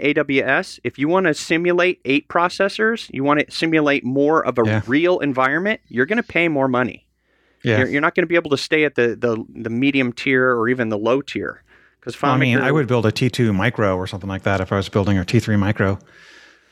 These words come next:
Speaker 2: Well, you'd have to
Speaker 1: See,
Speaker 2: kinda
Speaker 1: even
Speaker 2: know
Speaker 1: then, you're,
Speaker 2: A W S
Speaker 1: you're
Speaker 2: stuff to know that.
Speaker 1: processor bound. You're processor bound on that.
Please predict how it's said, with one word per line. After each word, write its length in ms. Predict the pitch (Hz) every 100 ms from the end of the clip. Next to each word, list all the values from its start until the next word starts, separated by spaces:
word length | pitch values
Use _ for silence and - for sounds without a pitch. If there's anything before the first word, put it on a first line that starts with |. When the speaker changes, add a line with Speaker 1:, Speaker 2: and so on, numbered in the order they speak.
| _
Speaker 2:
Well, 220 | 220 180 98
you'd 120 | 214
have 80 | 220
to 60 |
Speaker 1:
See, 60 | 208
Speaker 2:
kinda 140 | -
Speaker 1:
even 140 | 196 196
Speaker 2:
know 40 |
Speaker 1:
then, 160 | 185 196
you're, 100 | 180
Speaker 2:
A 20 | 196
W 100 | 208
S 40 |
Speaker 1:
you're 80 | -
Speaker 2:
stuff 140 | 113
to 60 | 165
know 100 | 170
that. 220 | 101 156
Speaker 1:
processor 200 | 147 123
bound. 420 | 127 117 107 101 - -
You're 160 | - 147
processor 560 | 160 160 - 139 120
bound 280 | 120 117 110
on 160 | 113 110
that. 340 | 107 98